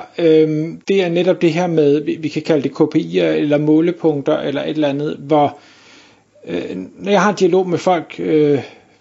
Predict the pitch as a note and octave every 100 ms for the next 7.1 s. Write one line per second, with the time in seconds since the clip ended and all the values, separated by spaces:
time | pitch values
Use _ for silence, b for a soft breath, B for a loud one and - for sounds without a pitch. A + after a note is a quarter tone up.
0 | B - A#2 D#3 G3 G3+ - D#3 D#3+ F3
1 | D3 D#3+ C#3+ D#3 C#3+ D3 E3 F3+ D#3 E3+
2 | F3 F3 F3 E3 C#3 C#3 E3+ F#3+ F#3 F3
3 | C3+ - - F#3+ F3 - b b b b
4 | b b G3 - G#3+ F#3+ F3+ A#3 - A#3
5 | A#3 - - G3 G#3 G#3 - _ _ -
6 | G3 G#3 F#3+ F#3 F#3 F#3 - D#3+ D3 E3